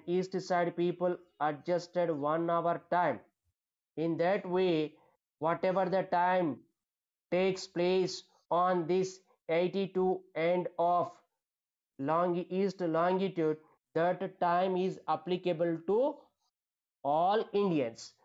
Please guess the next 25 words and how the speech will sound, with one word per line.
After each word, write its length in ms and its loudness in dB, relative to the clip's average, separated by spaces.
So 120 2
that 320 0
eighty-two 720 0
degrees 380 0
thirty 420 0
minutes 460 0
east 280 -2
longitude 720 -2
is, 220 0
uh, 220 -2
considered 540 -2
as 360 0
Indian 420 0
Standard 720 -2
Time 380 2
to 100 0
avoid 480 2
the 100 2
water 400 0
time 260 0
confusion. 800 -2
So 340 0
ev-, 300 0
in 140 2
every 580 0